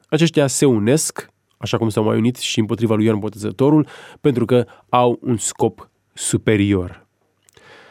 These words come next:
Cu ocazia aceasta, irodianii urmeau să fie martori la răspunsul lui Isus și, totodată, gata să-l acuze la cel mai mic semn de neloialitate față de cârmuire.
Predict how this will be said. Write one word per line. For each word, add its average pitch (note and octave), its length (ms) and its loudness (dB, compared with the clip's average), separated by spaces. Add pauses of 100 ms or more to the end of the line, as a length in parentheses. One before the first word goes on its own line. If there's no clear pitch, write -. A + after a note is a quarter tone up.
(300)
Cu - 100 -8
ocazia A3 320 4
aceasta, C3 560 -2
irodianii B2+ 400 4
urmeau D3+ 260 4
să C#3 120 0
fie C3+ 180 2
martori B2+ 440 2
la G2+ 100 0
răspunsul A2+ 400 0
lui G#2+ 80 0
Isus - 560 0 (360)
și, B2+ 720 -2
totodată, C#3+ 500 2 (260)
gata D3+ 460 0
să-l F#3 280 0
acuze B2+ 640 0 (260)
la B2 220 0
cel E3+ 180 -2
mai D#3+ 100 4
mic C3 160 0
semn C3 260 -2
de A#2+ 100 2
neloialitate A#2 760 2
față A2+ 280 -2
de G#2 160 0
cârmuire. G2+ 720 0